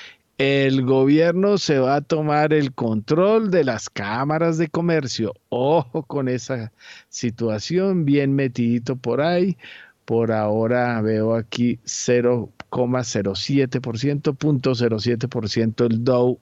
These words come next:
eh, en rojo todavía, pero los demás ya están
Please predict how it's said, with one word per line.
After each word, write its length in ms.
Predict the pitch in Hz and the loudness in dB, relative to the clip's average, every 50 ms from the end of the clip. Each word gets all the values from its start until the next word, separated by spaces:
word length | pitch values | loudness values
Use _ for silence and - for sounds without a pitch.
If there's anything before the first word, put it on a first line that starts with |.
| _ _ | _ _
eh, 420 | - 117 117 113 110 107 101 95 98 - - - - - - - - - | -4 -2 0 0 0 0 -2 -4 -6 -12 -16 -16 -14 -14 -16 -18 -18 -12
en 600 | - - 107 113 107 107 107 107 104 104 101 101 | -6 -2 0 0 2 2 2 2 2 0 0 0
rojo 460 | 98 107 117 135 143 147 131 135 147 | 0 0 0 2 2 2 2 0 -2
todavía, 720 | 135 - 135 123 120 117 113 113 123 139 156 160 156 156 | -2 0 0 2 2 2 2 2 2 2 2 2 2 0
pero 360 | 151 - 135 117 113 110 110 107 | 0 -2 -2 0 0 0 0 0
los 240 | 107 110 110 107 | 0 -2 -2 -2
demás 520 | 104 110 107 104 107 107 113 113 - - - | -2 -2 -2 -2 -2 -2 -4 -4 -4 -6 -8
ya 240 | - 110 117 117 120 | -4 -2 0 0 0
están 480 | 117 110 - - 127 123 120 113 101 | -2 -4 -4 -2 -2 -2 0 -2 -4